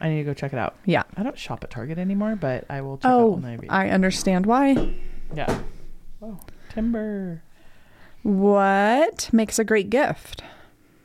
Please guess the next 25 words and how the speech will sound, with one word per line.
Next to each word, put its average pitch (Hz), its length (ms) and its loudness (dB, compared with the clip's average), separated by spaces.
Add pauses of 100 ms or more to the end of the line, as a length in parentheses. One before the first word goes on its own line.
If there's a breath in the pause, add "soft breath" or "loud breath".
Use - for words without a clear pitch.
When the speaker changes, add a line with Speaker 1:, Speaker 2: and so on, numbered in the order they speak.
(160 loud breath)
Speaker 1:
Something 208 340 0
from 190 140 -2
the 170 60 0
heart. 160 300 -4 (920 soft breath)
Always 170 500 -4
something 180 320 -2
from 170 160 -2
the 156 80 0
heart, 151 220 -2
something 185 280 0
that 156 120 -2
you 151 100 -4
really 151 160 -2
put 156 180 -10
thought 147 220 -4
into. 160 340 -6 (920)
Not 156 300 -2 (540 loud breath)
just, - 440 -2 (580 soft breath)
I 185 120 -2
spent 202 260 -2
one 160 240 2
Christmas 156 840 -4 (880 loud breath)
where 151 480 2
I 156 140 -2
just 151 400 -6